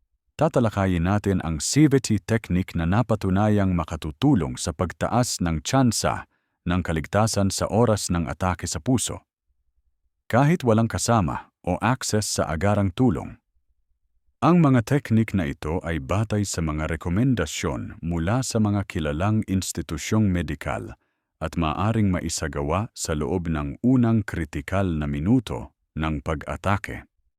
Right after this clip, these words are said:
Sa oras na makaramdam ng posibleng sintomas ng atake sa puso tulad ng paninikip ng dibdib, pananakit na kumakalat sa braso, leeg, o panga, pagkahilo,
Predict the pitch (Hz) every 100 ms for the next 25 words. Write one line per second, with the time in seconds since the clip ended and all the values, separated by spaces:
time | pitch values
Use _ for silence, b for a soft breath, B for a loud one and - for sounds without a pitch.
0 | _ _ _ _ - - - 208 208 175
1 | 135 123 117 180 175 123 101 131 135 104
2 | 98 92 107 196 202 131 113 - 95 90
3 | 175 151 87 - 104 101 87 143 180 175
4 | 117 92 165 175 - - - - 226 185
5 | 113 101 98 104 123 170 120 185 180 101
6 | 95 90 80 73 62 - - _ _ _
7 | _ 117 113 95 90 180 185 110 101 87
8 | 82 160 160 98 - 92 85 175 175 160
9 | 165 160 _ _ _ _ 107 127 180 170
10 | 82 - _ _ _ _ - 117 92 98
11 | 104 175 196 - _ _ _ - 113 101
12 | 101 127 208 90 -